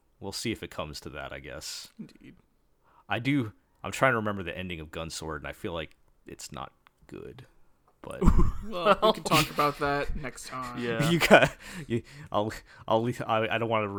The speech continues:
Speaker 1: to spoil anything for you guys, so enjoy it. But
Speaker 3: Look, we cheer every time Eldora's soul comes on screen, and, you know, that's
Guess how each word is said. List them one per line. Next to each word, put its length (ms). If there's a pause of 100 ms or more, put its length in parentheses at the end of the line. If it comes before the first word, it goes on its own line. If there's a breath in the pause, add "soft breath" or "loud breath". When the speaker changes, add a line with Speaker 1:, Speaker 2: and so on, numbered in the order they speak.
(100)
Speaker 1:
to 60
spoil 360
anything 280
for 100
you 140
guys, 320
so 340
enjoy 340
it. 200
But 160
Speaker 3:
Look, 260
we 220
cheer 460
every 240
time 340
Eldora's 520
soul 300
comes 320
on 200
screen, 600
and, 260 (100)
you 120
know, 320
that's 320